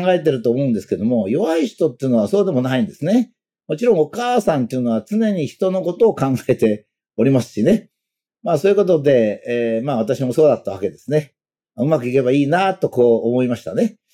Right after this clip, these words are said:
で、まあ、あの、神谷さんの場合は特に、あの、古事記の漫画をね、あれ、神谷さんがやっておられたのかどうか、それははっきりわかりませんが、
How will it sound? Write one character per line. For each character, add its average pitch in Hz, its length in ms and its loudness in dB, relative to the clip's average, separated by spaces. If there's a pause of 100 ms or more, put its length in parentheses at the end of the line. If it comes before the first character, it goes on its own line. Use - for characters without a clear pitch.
(360)
で、 190 220 2
ま 202 240 2
あ、 - 20 0
あ 175 40 0
の、 165 220 0
神 165 180 0
谷 147 100 2
さ 135 80 0
ん 127 80 -2
の 123 60 -2
場 120 140 0
合 120 60 0
は 113 80 -2
特 131 260 -2
に、 113 180 0
あ 101 80 -6
の、 101 240 -6
古 202 140 4
事 110 160 -12
記 131 140 -8
の 107 120 0
漫 175 300 0
画 208 180 4
を 196 80 2
ね、 226 280 0 (480)
あ 160 100 -4
れ、 202 140 0
神 240 200 0
谷 254 120 2
さ 196 100 0
ん - 20 -4
が 156 60 0
や 151 120 6
っ 143 80 -8
て - 80 -4
お - 20 0
ら 180 140 2
れ 165 60 -2
た 160 100 2
の 139 80 0
か 127 40 -2
ど 135 100 0
う - 20 2
か、 123 140 2
そ 156 120 0
れ - 40 2
は 143 60 -2
は 139 100 -10
っ - 60 -20
き 202 80 -4
り 160 60 2
わ 135 80 4
か 143 80 2
り 143 60 -2
ま 143 100 -2
せ 123 140 0
ん 110 100 2
が、 117 340 0